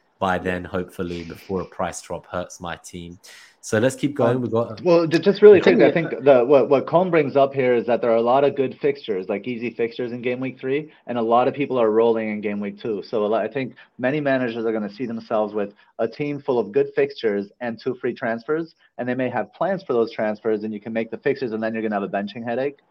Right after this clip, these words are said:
Speaker 2: So, so it's just to have a, have a little foresight in terms of don't roll automatically this week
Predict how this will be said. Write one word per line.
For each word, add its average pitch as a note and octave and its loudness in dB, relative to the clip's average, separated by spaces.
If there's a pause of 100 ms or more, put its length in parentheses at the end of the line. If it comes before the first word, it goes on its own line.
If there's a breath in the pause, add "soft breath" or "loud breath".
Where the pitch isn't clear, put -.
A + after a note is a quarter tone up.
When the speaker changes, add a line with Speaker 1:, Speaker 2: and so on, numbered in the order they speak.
(520)
Speaker 2:
So, C3+ 4
so C3 -2
it's C3 0
just F#3 0
to C#3 4
have C#3 2
a, D#3 2
have D3 0
a E3+ 2
little D#3 2
foresight C3+ 0
in A#2+ -12
terms A#2+ -4
of A#2 0 (260 loud breath)
don't D3+ 0
roll C3+ 4
automatically A#2+ 0
this A#2 -2
week D#3 -4